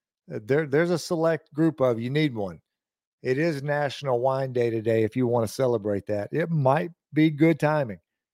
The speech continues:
after, you know, dropping the three to one game to Vandy yesterday. It could be good timing.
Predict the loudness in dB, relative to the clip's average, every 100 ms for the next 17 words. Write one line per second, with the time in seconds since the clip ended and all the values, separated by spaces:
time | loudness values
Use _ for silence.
0 | _ -4 -2 -2 -4 -2 0 -2 -6 -6
1 | -6 0 2 2 2 -4 -4 -2 0 0
2 | 0 -2 -4 -4 -6 -4 -4 -2 -2 -4
3 | -6 -8 -8 -8 -10 -14 -4 -2 -2 0
4 | 0 0 -2 -4